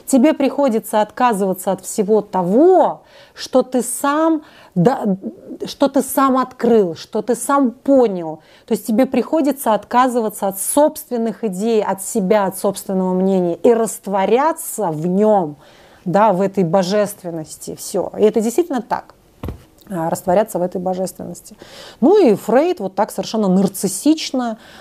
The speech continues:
«я один на горе», да, «я вот такой мощный и масштабный», шёл вперёд. Всё. Но лидер он может быть только таким, безусловно. В противном случае, если бы он слушал всех своих учеников, если бы он: «Да, ты прав,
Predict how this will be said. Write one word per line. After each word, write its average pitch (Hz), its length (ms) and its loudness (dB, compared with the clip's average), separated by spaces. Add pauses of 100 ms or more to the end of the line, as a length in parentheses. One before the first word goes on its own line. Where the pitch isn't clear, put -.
(160)
«я 165 340 4
один 226 500 4
на 240 100 2
горе», 214 480 2
да, 175 200 -6
«я 165 220 -6
вот 160 100 -10
такой 165 240 -8
мощный 170 540 -4
и - 20 -4
масштабный», 285 760 -2 (340)
шёл 220 340 2
вперёд. 175 540 -4
Всё. - 280 -6
Но 190 200 4
лидер 339 320 4
он 254 100 0
может 220 300 -2
быть 190 180 -6
только 185 260 -6
таким, 175 440 -8
безусловно. 170 540 -6
В - 60 -20
противном 262 440 2
случае, 302 320 0
если 196 140 -2
бы 180 100 0
он 196 100 2
слушал 196 320 -2
всех 180 220 -6
своих 170 260 -4
учеников, 277 640 2 (480)
если 196 280 2
бы 190 60 0
он: 190 120 2
«Да, 196 160 2
ты 190 140 -4
прав, 294 340 2